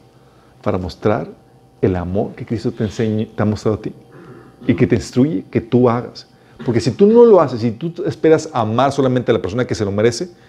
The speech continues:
actúas como un pagano y un corrupto cobrador de impuestos. ¿Qué heavy? Sí. Sí. Y ese Señor, es lo que el Señor hace. Sí.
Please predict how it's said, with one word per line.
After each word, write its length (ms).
actúas 480
como 460
un 100
pagano 400
y 80
un 160
corrupto 360
cobrador 340
de 60
impuestos. 460
¿Qué 80
heavy? 280
Sí. 360
Sí. 340
Y 100
ese 180
Señor, 400
es 100
lo 60
que 80
el 60
Señor 220
hace. 260
Sí. 480